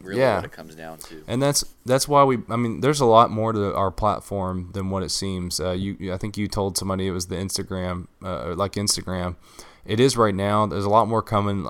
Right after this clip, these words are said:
Speaker 2: In January, you wouldn't, I guarantee by end of January, you wouldn't say that again.
Speaker 1: Really?
Speaker 2: Um, yeah, we've got, uh, Go Wild three point oh hits in January, and it will be a, an entirely new platform. We've kinda laid the foundation for what we wanted to do,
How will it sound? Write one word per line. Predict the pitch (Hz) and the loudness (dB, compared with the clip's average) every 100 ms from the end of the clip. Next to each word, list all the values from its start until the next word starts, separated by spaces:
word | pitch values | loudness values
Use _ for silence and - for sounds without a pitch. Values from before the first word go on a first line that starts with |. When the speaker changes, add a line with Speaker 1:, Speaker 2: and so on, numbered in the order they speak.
| - | -10
Speaker 2:
In | - 123 120 | -2 0 4
January, | 135 127 104 101 | 4 4 4 4
you | 98 | 4
wouldn't, | 98 87 - | 0 -4 -2
I | 107 | 0
guarantee | 113 120 120 113 | 2 2 2 2
by | 104 101 82 | 4 4 2
end | 101 98 | -2 -4
of | |
January, | 85 95 92 85 85 | -4 -4 -2 -2 -2
you | 87 | -2
wouldn't | 87 80 | -4 -2
say | 80 69 | -4 -4
that | 62 | -6
again. | 60 58 62 | -10 -12 -12
Speaker 1:
Really? | - 113 131 - | -4 -2 -2 -6
Speaker 2:
Um, | 87 90 82 80 82 82 | -6 -2 -2 -6 -8 -6
yeah, | 90 | -4
we've | 85 101 | -4 -2
got, | 107 98 - | 0 -2 -4
uh, | 76 - - | -12 -16 -6
Go | - 110 | 0 6
Wild | 117 113 | 6 6
three | 110 104 | 2 0
point | 101 98 | 0 0
oh | 95 95 | 0 0
hits | 98 95 - - | 0 0 -2 -2
in | 92 95 | -6 -6
January, | 90 92 92 87 87 90 85 - | -4 -4 -4 -2 -2 -2 -4 -6
and | 95 90 90 85 - _ _ _ _ _ _ - - | -8 -6 -6 -8 -12 _ _ _ _ _ _ -16 -12
it | 101 104 | -6 -2
will | 101 | 0
be | 95 98 92 | 0 -2 -2
a, | 87 90 - | -2 -6 -10
an | 104 95 | -8 -6
entirely | 92 98 95 92 | -2 2 2 0
new | 90 90 | -2 -4
platform. | 98 92 - 107 107 104 - - | -2 -2 -4 -6 -6 -8 -16 -10
We've | - 98 | -8 -4
kinda | 117 107 | 0 2
laid | 98 101 95 | 2 2 0
the | |
foundation | 90 95 90 87 92 104 98 | -2 -2 0 -2 -4 -4 -4
for | 98 | -2
what | 92 | -2
we | 98 | -2
wanted | 98 98 | -2 -4
to | 92 | -4
do, | 87 95 95 | -4 -2 -2